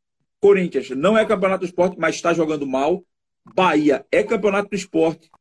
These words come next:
Flamengo não é campeonato do Sport. Então, desses seis jogos, dá pra você ir buscar um empate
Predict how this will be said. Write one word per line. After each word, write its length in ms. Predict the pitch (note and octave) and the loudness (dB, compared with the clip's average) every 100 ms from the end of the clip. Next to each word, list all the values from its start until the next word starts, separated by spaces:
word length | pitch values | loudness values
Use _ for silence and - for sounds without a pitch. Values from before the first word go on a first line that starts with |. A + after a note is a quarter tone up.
| _ B2+ - | _ -8 -8
Flamengo 640 | - G3 F#3+ D3+ D#3 D3 | -4 0 0 0 -2 -2
não 260 | C#3+ F3 E3 | 0 2 2
é 60 | |
campeonato 440 | D#3+ E3+ D#3 D#3 - | 0 -2 -4 -6 -8
do 60 | |
Sport. 340 | E3+ - A3+ A3+ - | -12 -10 -12 -12 -14
Então, 220 | F3+ G3 | 0 2
desses 360 | G#3 G#3+ G#3+ - | 2 0 -6 0
seis 240 | A3+ G#3 | 0 0
jogos, 560 | C#3 D3+ C3+ G2+ - _ _ _ _ _ _ | -2 -2 -4 -8 -20 _ _ _ _ _ _
dá 200 | - F3 | -2 0
pra 160 | F3+ F#3 | 2 2
você 400 | F3+ F3+ - D3+ | 2 0 -2 -2
ir 140 | D#3 | 0
buscar 560 | E3+ F3+ - B2+ A2 - | 0 -2 -2 -6 -6 -6
um 120 | D3 | -2
empate 760 | F#3 F3+ F3 F3+ F#3+ - G#3+ | 0 0 0 0 0 -6 -12